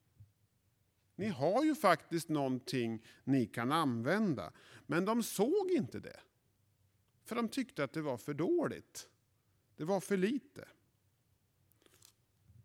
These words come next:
Och ibland kan det ju vara så här, vi vet att vi alla har fått uppdraget att vittna om vår tro. Och då kan vi känna liksom så här: "Åh nej.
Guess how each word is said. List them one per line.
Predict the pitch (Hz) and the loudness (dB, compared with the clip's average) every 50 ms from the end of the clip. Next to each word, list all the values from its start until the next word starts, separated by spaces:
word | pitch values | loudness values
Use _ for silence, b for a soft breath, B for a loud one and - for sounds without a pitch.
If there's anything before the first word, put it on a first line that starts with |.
| _ _ _ _ _ _ _ _ _ | _ _ _ _ _ _ _ _ _
Och | - 190 | -4 0
ibland | 196 190 220 220 214 | 4 4 4 4 4
kan | 226 233 233 | 4 2 4
det | 233 | 4
ju | 226 | 4
vara | 208 190 190 180 | 4 4 4 4
så | 202 196 | 2 0
här, | 180 165 151 | 0 2 2
vi | 160 180 | 2 2
vet | 180 208 202 - | 0 0 0 0
att | 185 175 151 | 0 0 0
vi | 175 190 | 0 2
alla | 190 185 180 180 180 | 2 4 4 4 4
har | 185 175 | 2 2
fått | - 180 160 - | 2 0 -2 0
uppdraget | 180 165 131 - - 135 131 131 127 123 117 - | 0 -2 -2 -4 -4 0 0 0 0 0 -2 -4
att | 123 | -2
vittna | 123 131 123 - - 104 | -2 -4 -4 -6 -6 -4
om | 104 104 104 | -4 -2 -2
vår | 107 110 | -2 -4
tro. | 107 - - 135 156 202 254 285 - - b b b b b b b b b b _ _ _ _ _ - - - - _ _ _ _ _ _ | -4 -4 0 2 2 2 2 0 -4 -8 b b b b b b b b b b _ _ _ _ _ -20 -20 -20 -20 _ _ _ _ _ _
Och | 143 160 | 0 2
då | 160 165 156 | 2 2 2
kan | - 156 151 147 | 2 2 2 2
vi | 143 139 | 2 0
känna | - 160 151 139 123 123 | 0 0 0 2 2 0
liksom | 117 113 110 - - 117 113 104 | 0 -2 -4 -6 -4 -4 -4 -4
så | - 117 | -6 -6
här: | 113 - - | -8 -8 -8
"Åh | - 117 117 113 | -8 -6 -6 -4
nej. | 110 113 110 113 131 139 139 120 101 78 80 98 120 | -4 -6 -4 -4 -2 -2 -2 -2 -2 -6 -10 -14 -16